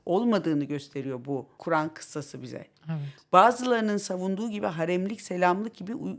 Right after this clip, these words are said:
Speaker 1: bir uygulamanın olmadığını gösteriyor. Devlet veya herhangi bir yönetimin biçiminde danışmanın, istişarenin yani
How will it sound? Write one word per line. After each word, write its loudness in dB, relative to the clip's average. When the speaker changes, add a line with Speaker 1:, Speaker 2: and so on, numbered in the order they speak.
Speaker 1:
bir -6
uygulamanın -2
olmadığını 0
gösteriyor. -10
Devlet 4
veya 4
herhangi 0
bir -2
yönetimin 0
biçiminde -2
danışmanın, -2
istişarenin -2
yani -4